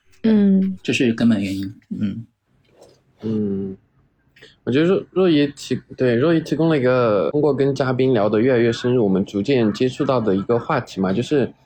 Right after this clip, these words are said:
Speaker 3: 体制内它作为一个工作，它到底对，对个体，对大家来说，它意味着什么，或者说它给你提供了什么。当然收入这个是每一份工作都应该，
Speaker 2: 对。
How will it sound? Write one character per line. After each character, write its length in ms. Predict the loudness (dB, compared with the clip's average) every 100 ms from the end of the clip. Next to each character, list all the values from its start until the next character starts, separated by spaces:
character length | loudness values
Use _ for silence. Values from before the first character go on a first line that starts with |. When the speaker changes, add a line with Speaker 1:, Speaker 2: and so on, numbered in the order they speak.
| _ _ _
Speaker 3:
体 180 | -6 -4
制 180 | 0 2
内 320 | 2 2 2
它 180 | 0 -4
作 160 | 0
为 180 | 2 2
一 60 | 2
个 160 | 0 -2
工 200 | -2 -2
作， 200 | 0 0
它 300 | -2 -4 -6 _ _ _
到 120 | -4 -2
底 220 | 0 -2 0
对， 680 | 0 2 4 4 2 0 -4 _ _ _ _ _
对 160 | -2
个 180 | 2 0
体， 300 | 0 -6 -6
对 160 | -2 -2
大 160 | -2
家 160 | -2 0
来 140 | 0
说， 220 | 0 -2 -2
它 160 | 0
意 120 | 0
味 120 | 2 2
着 120 | 0
什 140 | -4
么， 100 | -6
或 120 | -2
者 100 | -2
说 160 | 0 -2
它 160 | -2 -2
给 100 | 0
你 140 | 0
提 220 | -4 -6
供 200 | -2 0
了 100 | 0
什 140 | -2 -4
么。 180 | -4 -2
当 120 | -2
然 60 |
收 220 | 0 2 4
入 100 | 4
这 120 | 4
个 100 | 2
是 140 | 2
每 200 | 0 2
一 40 | 2
份 220 | 0 0
工 160 | 0 2
作 120 | 0
都 160 | 0 0
应 280 | 2 2 2
该， 240 | 0 -2
Speaker 2:
对。 100 | -4